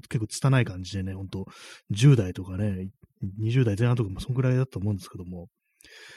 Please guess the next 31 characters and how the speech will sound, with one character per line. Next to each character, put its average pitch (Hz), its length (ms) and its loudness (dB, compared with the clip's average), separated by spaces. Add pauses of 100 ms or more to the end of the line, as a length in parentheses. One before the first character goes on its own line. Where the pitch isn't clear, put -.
(160)
で、 135 60 -2
ま 135 60 2
あ、 - 20 -2
そ - 140 0
ん 156 100 6
な 151 100 6
感 147 160 6
じ 131 120 2
で 123 280 4
ね、 107 260 2 (100)
こ - 360 -14
う、 - 60 -20 (320)
見 131 120 2
て 98 100 -2
て、 - 260 -16 (120)
ま 95 100 -4
あ、 - 100 -6
別 131 340 0
に 156 60 10
盛 147 140 10
り 165 60 10
上 165 60 6
が 175 60 8
っ 160 60 2
て - 100 0
な 113 140 4
い 104 60 2
ん 87 40 -4
で 82 120 -12
す - 120 -10
ね。 87 60 -8